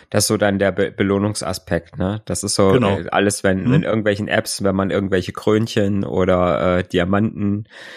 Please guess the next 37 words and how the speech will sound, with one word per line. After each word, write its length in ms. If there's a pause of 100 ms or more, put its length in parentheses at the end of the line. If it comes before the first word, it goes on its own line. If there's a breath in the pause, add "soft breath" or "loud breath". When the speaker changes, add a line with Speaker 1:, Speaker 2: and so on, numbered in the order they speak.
(140 loud breath)
Speaker 1:
äh, 360
bekommen 500
kann 320
oder 420
irgendwelche 500 (180)
Titel, 680
ne, 280
in 120
den 160
Apps, 480 (480 loud breath)
ähm, 400 (380 soft breath)
äh, 200
das 240
wird 140
sehr 220
oft 180
benutzt, 580 (340)
äh, 140
um 460
irgendwelche 520
Dinge, 380 (400)
äh, 60
oder 220
die 100
Leute 320
irgendwelche 360
Dinge 220
tun 220
zu 120
lassen. 320 (300 soft breath)
Ich 60
sage 140
jetzt 140
zum 120
Beispiel, 340
wenn 180
du 280